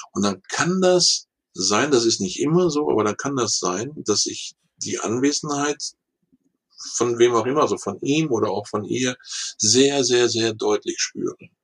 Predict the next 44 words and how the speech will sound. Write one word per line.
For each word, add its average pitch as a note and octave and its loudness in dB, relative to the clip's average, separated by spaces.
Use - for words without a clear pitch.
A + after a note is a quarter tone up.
Sehr G#2+ 4
deutlich. F2 -10
Wie A#2+ 2
gesagt, C#3+ 2
diese G2+ 2
ganze A2+ 2
Verbindung C3 0
zu A#2+ 0
Maria A2+ 0
Magdalena, G#2+ -2
um F#2+ -6
da G2+ 2
eben G#2 -6
auch A#2 -8
noch A2 -4
mal G2+ 0
kurz - 0
drauf - 0
einzugehen. G#2 -4
Wie A#2+ 2
gesagt, B2+ 6
so - 8
im G#2 4
Laufe A#2 2
meiner G#2+ 2
Beschäftigung A#2+ 2
mit G#2+ -6
geistigem G#2+ 0
Heilen A#2 2
hieß A#2 0
es G#2+ 0
dann G#2 -4
irgendwann, G#2 -4
ich F2+ -4
sollte F#2+ -2
mich F#2 -6
auch F2+ -4
mit F2 -6
Schriften - -2
beschäftigen, G2+ -2
mit F#2 -4
alten G#2 -2
Schriften - -6
beschäftigen. F#2 -2